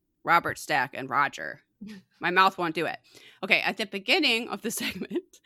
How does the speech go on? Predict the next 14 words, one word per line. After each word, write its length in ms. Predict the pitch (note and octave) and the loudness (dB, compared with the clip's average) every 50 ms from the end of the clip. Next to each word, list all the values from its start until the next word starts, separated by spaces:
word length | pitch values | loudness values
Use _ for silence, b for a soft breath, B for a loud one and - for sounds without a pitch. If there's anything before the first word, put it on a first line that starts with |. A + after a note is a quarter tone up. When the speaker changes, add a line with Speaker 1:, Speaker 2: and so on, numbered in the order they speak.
| B B B F4 D4+ B | B B B -12 -12 B
Speaker 1:
Robert 540 | - F3 F#3+ G3+ A3 A#3 A#3+ B3+ A#3 - - | -2 4 6 8 8 8 6 4 0 -2 -4
Stack 400 | - - - F#3+ F3 F3 F3+ - - | -8 0 4 6 6 6 6 4 2
told 260 | - D#4+ D#4+ F#4+ A#3+ | 2 4 4 4 4
us 440 | G3 E3 D3+ D#3 E3 F#3+ - - - - | 4 4 4 2 0 -4 -8 -12 -8 -4
that 180 | G3+ G#3 - - - _ _ - | -2 -2 -2 -4 -8 _ _ 2
Roger 300 | E3+ F3+ F#3 F#3 F#3+ F3+ | 4 4 4 4 4 2
Rojas 440 | F#3 F#3 F3+ F3+ F3+ D#3+ D#3+ - E3+ | 2 2 2 4 4 2 2 2 -2
was 120 | E3 - | -6 -6
suing 380 | - - - A3+ G#3+ G#3 F#3+ F3+ | -6 -4 -2 0 0 2 2 2
the 60 | E3 | 2
Marcos 340 | E3+ C#3 D3 - C#3 C#3+ C3+ | 0 0 -2 -2 -6 -8 -10
estate. 360 | - - - C3+ E2 - - _ _ _ _ _ _ _ _ _ _ _ _ _ _ _ _ _ _ _ | -12 -10 -8 -8 -8 -8 -10 _ _ _ _ _ _ _ _ _ _ _ _ _ _ _ _ _ _ _
So 160 | - - - A3+ | -14 -4 -2 -2
at, 140 | B3 B3 | -2 -2